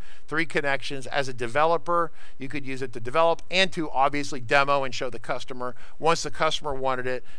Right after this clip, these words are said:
then, or your new employer, whoever that is, then you would, they would buy a five-pack or ten-pack. If you need help buying and you wanna get a s-, a deal on the sale, send us an email, send us an email to support at R C Consulting. And Ryan Correa, I have a dedicated sales guy.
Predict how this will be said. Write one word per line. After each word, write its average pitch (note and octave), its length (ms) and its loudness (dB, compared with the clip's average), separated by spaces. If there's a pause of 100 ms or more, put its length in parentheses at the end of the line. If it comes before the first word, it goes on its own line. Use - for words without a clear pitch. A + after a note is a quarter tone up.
(100)
then, C3 500 2
or B2+ 120 -2
your A#2+ 160 0
new B2+ 140 -2
employer, C3 500 2
whoever B2+ 240 -2
that A#2+ 160 -2
is, D#3+ 240 0
then C3+ 220 -2
you B2 160 -4
would, A#2 200 -2 (120)
they C#3+ 100 0
would A#2+ 180 -2
buy A2+ 220 0
a G#2 140 -2
five-pack A2+ 600 -4
or G#2 60 -6
ten-pack. C#3+ 540 -4 (320)
If A#2+ 160 -4
you C#3 100 -4
need C#3+ 160 -2
help D#3 240 6
buying D3+ 400 4
and D3+ 100 -4
you C3+ 80 -4
wanna B2+ 260 -2 (120)
get B2+ 220 -4
a A#2+ 100 -2
s-, - 240 -2 (100)
a B2 120 0
deal F3 500 0
on C3 360 0
the A#2+ 80 -4
sale, D3 540 2 (600)
send C3 220 -2
us A#2+ 140 -2
an C3 160 -4
email, B2+ 420 -2
send C3+ 220 -2
us C3 140 -2
an C#3 60 -4
email B2+ 180 -2
to A#2+ 120 -4
support C3 560 0
at B2+ 80 -2
R A#2 140 0
C A2+ 160 -2
Consulting. B2 480 -2
And A2 160 -4
Ryan C3 300 0
Correa, C#3 320 -2
I - 20 -2
have A#2 120 -2
a A2+ 40 -2
dedicated B2 500 -2
sales E3+ 280 -2
guy. A2+ 240 -2